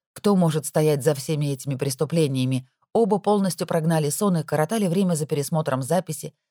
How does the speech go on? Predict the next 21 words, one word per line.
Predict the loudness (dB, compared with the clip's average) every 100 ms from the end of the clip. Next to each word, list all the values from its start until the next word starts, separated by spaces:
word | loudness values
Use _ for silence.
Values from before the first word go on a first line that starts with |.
| -6
разговорами | -2 0 2 2 2 0
о | 0
деле | 0 0 0 -4
и, |
как | -2 -2 2
давно | 2 2
мечтала | -2 -2 -2 0
Мишель, | -2 -4 -6 -8 _ -6
о | -4
Дэвиде. | -4 -8 -12 -20 _ _ _ _ _ _ _ _ _ _ _ _ _
Коул | -2 2 2
поведал | 0 0 2 2 2
ей, | 0 -4
как | -4 -6
сперва | -2 -2 0 0
сам | 0 0 0
не |
верил | -2 -2 -4
в | -6
его | -4 -4
невиновность, | -2 -4 -6 -10 -20 -20